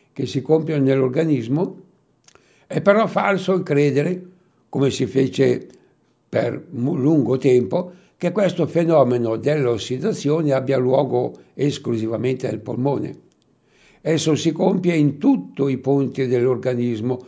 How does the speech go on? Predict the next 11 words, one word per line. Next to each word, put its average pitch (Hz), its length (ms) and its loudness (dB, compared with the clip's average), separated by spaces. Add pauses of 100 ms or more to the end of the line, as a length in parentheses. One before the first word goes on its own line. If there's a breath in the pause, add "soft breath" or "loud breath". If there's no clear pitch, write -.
(140)
ove 151 260 4
arrivano 135 400 4
i 127 60 2
vasi 123 440 0
sanguigni 135 540 -2
capillari. - 720 -6 (1120 soft breath)
Il 120 120 -4
sistema 139 500 2
circolatorio 139 1400 0
del 117 240 -6
sangue, 123 840 -4